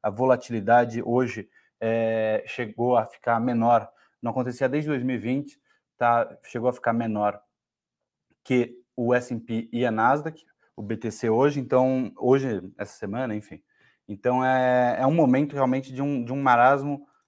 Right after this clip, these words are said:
que cripto está irreconhecível na questão de volatilidade, né? A gente tá acostumado, a gente sempre pensa em cripto com muita vol, é,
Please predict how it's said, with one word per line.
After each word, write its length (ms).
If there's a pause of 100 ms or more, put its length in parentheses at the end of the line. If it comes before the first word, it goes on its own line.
(100)
que 80
cripto 320
está 500 (300)
irreconhecível 1000
na 300
questão 320
de 80
volatilidade, 720
né? 100 (140)
A 120
gente 200
tá 80
acostumado, 520
a 60
gente 180
sempre 240
pensa 380 (340)
em 120
cripto 580 (300)
com 440 (240)
muita 400
vol, 680
é, 440